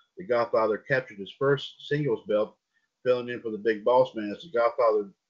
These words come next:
offered the Big Boss Man his hose as Bossman was set to take on Goldust for the Intercontinental title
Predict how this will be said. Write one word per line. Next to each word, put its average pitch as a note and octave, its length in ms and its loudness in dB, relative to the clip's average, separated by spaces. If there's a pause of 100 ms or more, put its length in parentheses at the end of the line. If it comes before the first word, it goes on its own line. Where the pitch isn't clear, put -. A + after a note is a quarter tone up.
(160)
offered A#2+ 220 -4
the A2 40 -6
Big G#2+ 240 -2
Boss A2 320 2
Man A2+ 200 -4
his G#2+ 200 0
hose B2 420 6 (400)
as F#2+ 100 -4
Bossman A#2+ 540 4
was G2+ 200 -2
set - 180 4
to F#2 60 -14
take A#2 260 4
on A2 200 -2
Goldust B2 520 8
for A2 60 -8
the G2+ 100 -4
Intercontinental G#2+ 580 -2
title C#3+ 440 6